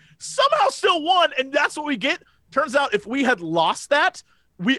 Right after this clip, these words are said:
our loss would have been, like, a normal loss. So it would have been a massive drop, which is, like,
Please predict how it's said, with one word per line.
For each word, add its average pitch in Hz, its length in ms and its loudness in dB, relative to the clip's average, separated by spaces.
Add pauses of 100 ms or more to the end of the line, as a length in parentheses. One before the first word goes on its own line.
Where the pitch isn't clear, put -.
our 233 140 4
loss 202 440 0
would 208 140 -2
have 180 60 -2
been, 196 120 0
like, 180 140 -2
a 175 60 -2
normal 151 300 -4
loss. 113 380 -10 (200)
So - 120 -8
it 226 60 -2
would 220 80 -4
have 220 80 -4
been 180 100 -2
a - 20 -10
massive 190 680 -2
drop, 160 440 -2 (220)
which 277 200 -4
is, 247 160 -4
like, 262 420 0